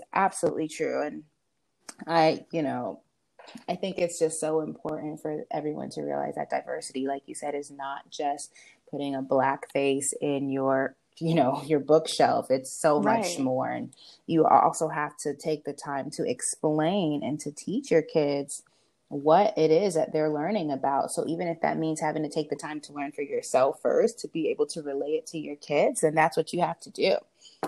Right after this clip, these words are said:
Speaker 2: Exactly. So many times our children are held back in their development or,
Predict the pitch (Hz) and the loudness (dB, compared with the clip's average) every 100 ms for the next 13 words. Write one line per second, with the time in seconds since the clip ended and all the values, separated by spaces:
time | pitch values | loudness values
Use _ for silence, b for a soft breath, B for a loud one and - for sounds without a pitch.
0 | - 226 226 190 208 233 269 - 262 196 | 0 4 6 6 6 6 2 -2 -2 0
1 | 185 185 - 240 294 302 254 - 226 247 | -2 -2 2 2 4 0 0 -2 -2 0
2 | 190 185 - 220 214 180 185 196 170 175 | -2 -2 -2 -2 -4 -8 -6 -6 -2 -2
3 | 190 - 180 185 175 165 180 180 - 165 | -2 -2 -6 -6 -8 -6 -4 -4 -6 -10
4 | 160 - 170 170 180 | -16 -10 -2 -2 -2